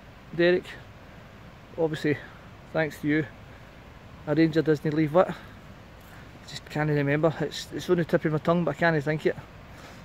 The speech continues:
Um, but aye, guys, thanks for all the, the likes, subscribers. Um, just keep the comments coming. The only, the only issue I had was, I don't know if any of you have experienced this,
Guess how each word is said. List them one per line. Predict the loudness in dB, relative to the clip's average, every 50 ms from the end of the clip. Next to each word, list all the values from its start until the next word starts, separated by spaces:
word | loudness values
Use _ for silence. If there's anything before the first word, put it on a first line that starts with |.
| -20 -18 -12 -6
Um, | -2 -2 0 0 -2 -4 -8 -12 -16 -18 -20 -20 -20 -20 -20 -20 -20 -20 -20 -20 -20 -20 -20 -20 -20 -10 -6
but | -4 -2
aye, | 0 0 0
guys, | 2 2 0 0 0
thanks | 0 -2 -2 -2 -6 -10 -12 -12 -10 -6
for | -4 -2 -4 -4 -8 -8 -4
all | -2 0
the, | 0 0 0 -2 -4 -6 -2
the | 0 0 0 0 -2 -6 -4
likes, | -2 0 0 -2 -4 -10
subscribers. | -12 -12 -12 -8 -2 0 0 0 2 2 0 0 0 -2 -10 -16 -18 -20 -20 -20 -20 -20 -20 -20 -20 -20 -20 -20 -20 -20 -18 -12 -8
Um, | -6 -4 -4 -4 -6 -10 -14 -16 -18 -20 -20 -20 -20 -20 -20 -20 -20 -20 -20 -18 -12
just | -12 -10 -10 -12 -14 -18 -20 -20 -20 -20 -14 -8
keep | -6 -6
the | -6
comments | -2 -2 -2 -2 -2 -4 -8
coming. | -6 -4 -4 -4 -4 -8 -12 -12 -16 -20 -20 -20 -20 -20 -20 -20 -20 -20 -20 -20 -20 -20 -20 -14 -4 0
The | 2
only, | 2 4 4 2 0 0 -2
the | -2 0
only | 0 0 2 0 -2 -4 -6 -16 -20 -20 -20 -20 -20 -20 -20 -20 -20 -20 -20 -20 -20 -20 -20 -20 -20 -10 -4 -2
issue | -2 -2 0 0 0 0
I | 0
had | 0 0 -2 -4 -6 -10 -16 -10 -4
was, | -2 0 0 0 0 -2 -6 -8 -8
I | -4
don't | -2 -2 0
know | -2
if | -2 -2
any | -2 -2 -2
of | -4 -6
you | -8
have | -8 -8
experienced | -8 -10 -10 -10 -8 -8 -6 -6 -8 -8 -6
this, | -6 -6 -6 -8